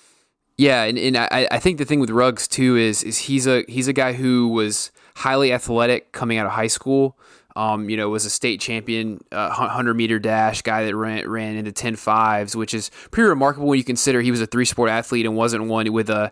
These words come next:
extensive track background. He was, if you watch the videos, he was just kinda going out there, just lining up on the blocks and, and, and taking off. It wasn't like he had been really, like, coached up in track. He's just,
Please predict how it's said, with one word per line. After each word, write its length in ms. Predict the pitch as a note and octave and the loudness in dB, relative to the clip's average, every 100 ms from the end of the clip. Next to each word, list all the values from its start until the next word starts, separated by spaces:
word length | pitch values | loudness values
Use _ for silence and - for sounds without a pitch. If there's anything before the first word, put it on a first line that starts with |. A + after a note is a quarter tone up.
| - | -4
extensive 420 | B2 - B2 A2+ | -4 -2 -2 -4
track 300 | G#2+ B2 A2 | -2 -2 -2
background. 440 | - G#2+ - A#2 G#2 | 0 -2 0 -2 -2
He 80 | A#2+ | -2
was, 240 | A#2+ A2 | -2 -2
if 100 | A#2 | -6
you 80 | A#2 | 0
watch 220 | B2 C3 | 0 0
the 80 | A2 | -4
videos, 420 | A2 A2+ G#2+ G#2 | -2 0 0 -2
he 140 | A2+ | 0
was 100 | A#2 | -2
just 140 | A2+ - | -2 -6
kinda 160 | A2+ | -6
going 180 | G#2 A2 | -4 -4
out 140 | G#2+ G#2 | -4 -2
there, 160 | A2 | -4
just 320 | G2+ G2+ - - - | -4 -8 -10 -14 -14
lining 300 | - A#2 A2+ | -2 0 0
up 140 | A2 A2 | 0 -2
on 100 | G#2+ | -4
the 60 | |
blocks 500 | G#2 A2 G#2+ A2 - | -2 0 2 0 -4
and, 240 | G2+ G2 G2+ | -6 -10 -12
and, 180 | G2+ - | -14 -12
and 100 | G#2+ | -10
taking 320 | A2+ A2 G2+ | -8 -6 -4
off. 320 | G#2 G#2 G#2 | 0 0 0
It 60 | G2+ | -2
wasn't 300 | G#2+ G#2 G2+ | -2 -2 -4
like 200 | G#2+ G2+ | -4 -6
he 160 | G#2 G#2 | -8 -6
had 140 | G2+ | -6
been 260 | G#2 G2+ G2+ - - - _ | -6 -10 -12 -20 -20 -20 _
really, 220 | B2 A2+ | 0 0
like, 240 | G2+ - - | -2 -6 -6
coached 360 | B2+ G#2 - | -4 -4 -2
up 160 | G#2 G#2 | -4 -4
in 80 | G2+ | -8
track. 460 | - G#2+ G#2 G#2 | -2 0 0 -2
He's 160 | A#2 G#2+ | -2 -2
just, 280 | G#2 - | -4 -6